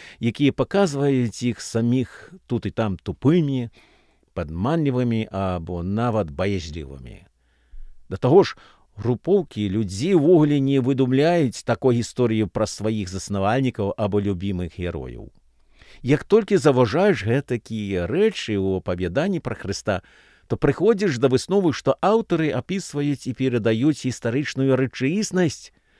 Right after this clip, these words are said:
Гэта робіць іхнія апісанні верагоднымі і даверы вартыя. Крытыкі часта кажуць, што цуды і заявы аб іх рэальнасці былі дабаўлены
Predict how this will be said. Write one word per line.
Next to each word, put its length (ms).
Гэта 520
робіць 440
іхнія 400
апісанні 720
верагоднымі 1040
і 140
даверы 540
вартыя. 640
Крытыкі 480
часта 400
кажуць, 400
што 220
цуды 580
і 20
заявы 640
аб 240
іх 240
рэальнасці 640
былі 320
дабаўлены 720